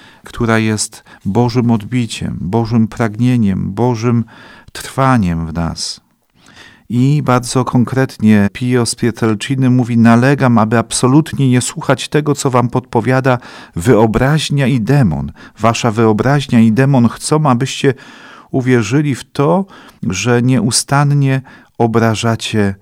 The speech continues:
Boga". No właśnie, to tak bardzo często, y, przychodzą na nas takie momenty, że my czujemy się źle, że my się oskarżamy.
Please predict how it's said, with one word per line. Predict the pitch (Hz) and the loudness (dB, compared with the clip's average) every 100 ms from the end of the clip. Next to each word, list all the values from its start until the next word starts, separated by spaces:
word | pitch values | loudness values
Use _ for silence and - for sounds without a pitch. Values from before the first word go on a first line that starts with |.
| _ _ _ | _ _ _
Boga". | 82 90 104 92 - - - _ _ - - - | -4 0 2 0 -2 -12 -14 _ _ -20 -20 -6
No | 139 139 | -4 0
właśnie, | 156 131 - 92 90 90 | 0 0 -2 -2 0 0
to | - 127 | -4 -2
tak | 123 117 - | -2 -4 -6
bardzo | 101 117 - 117 | 0 0 0 -2
często, | 139 135 123 - - 92 85 73 73 78 | 0 -2 -2 -4 -2 0 0 -2 -4 -6
y, | 76 | -8
przychodzą | - - 101 110 110 107 | -10 -6 0 0 2 2
na | 110 | 2
nas | 107 - | 2 0
takie | - 113 | -4 -2
momenty, | 107 107 117 131 143 - 151 156 - - - - | 2 4 4 4 0 -2 -4 -4 -8 -20 -20 -14
że | 98 107 110 | -8 -4 -2
my | 113 120 117 113 | 0 2 0 -2
czujemy | - 107 110 107 101 | -4 0 2 2 0
się | - 101 87 | -2 -4 -6
źle, | - 90 107 127 151 147 | -6 -2 0 2 2 0
że | 110 107 | 0 0
my | 110 | 0
się | - 117 - | 0 -2 0
oskarżamy. | 135 - - 139 139 127 139 147 151 156 | -2 -2 0 0 0 0 2 2 0 -2